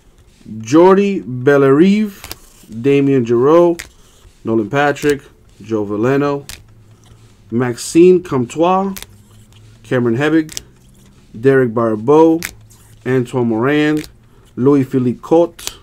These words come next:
Raymond Bourque, a Ben Jones, Dennis Busby, Ty Smith, Lord of mercy. Ah, Keanu Yamamoto, Connor Roberts,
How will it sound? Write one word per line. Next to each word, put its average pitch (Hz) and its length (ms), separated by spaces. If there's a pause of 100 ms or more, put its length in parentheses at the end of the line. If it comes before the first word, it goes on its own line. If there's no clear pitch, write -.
(280)
Raymond 120 420
Bourque, 120 580 (1200)
a 110 340
Ben 110 260
Jones, 151 800 (280)
Dennis 160 300
Busby, 143 580 (800)
Ty 170 300
Smith, 143 760 (300)
Lord 104 300
of 120 100
mercy. 92 360 (2000)
Ah, 190 560 (720)
Keanu 214 560
Yamamoto, 180 800 (340)
Connor 220 460
Roberts, 147 800